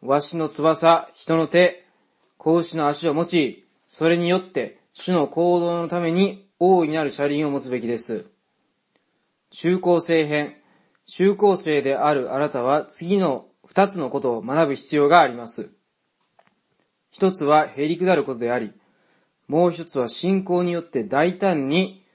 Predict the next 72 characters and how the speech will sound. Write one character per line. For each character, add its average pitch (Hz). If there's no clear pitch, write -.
神 165
の 143
エ 127
コ 175
ノ 165
ミ 127
ー 120
の 117
偉 131
大 170
な 165
動 156
き 147
に 151
預 127
か 151
る 120
こ 110
と 110
で 107
す。 -
へ 151
り 180
く 185
だ 175
り 170
に 170
つ 170
い 131
て 151
以 156
下 160
の 135
御 123
言 123
葉 139
を 135
読 131
ん 131
で 117
く 110
だ 113
さ 117
い。 92
ヘ 185
ブ 175
ル 143
十 170
三 170
章 123
七 131
節、 -
「あ 143
な 165
た 170
方 143
を 127
導 147
き、 185
あ 143
な 170
た 170
方 151
に 160
神 180
の 143
言 147
葉 160
を 131
語 151
っ 175
た 147